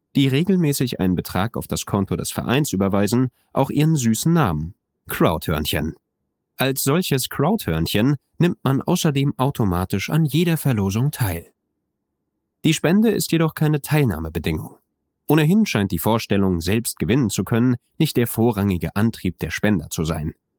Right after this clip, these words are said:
Zu Beginn, als die Spender noch nicht automatisch an der Verlosung teilnahmen,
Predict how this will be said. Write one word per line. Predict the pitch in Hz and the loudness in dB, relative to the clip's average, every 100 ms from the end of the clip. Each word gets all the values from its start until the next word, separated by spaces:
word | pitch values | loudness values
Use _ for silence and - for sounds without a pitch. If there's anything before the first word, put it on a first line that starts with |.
| _ - | _ -4
Zu | - | 0
Beginn, | 160 147 190 220 - | 2 2 2 2 0
als | 117 - | -4 -2
die | 101 | -4
Spender | - 104 123 113 | 0 0 2 2
noch | 101 98 | 0 -2
nicht | 85 - | -4 -4
automatisch | - 78 92 117 104 80 | -4 -2 -2 -2 -4 -2
an | |
der | 78 | -4
Verlosung | - 80 95 82 78 | -4 -2 0 -2 -4
teilnahmen, | 117 147 117 113 127 | -2 0 2 2 2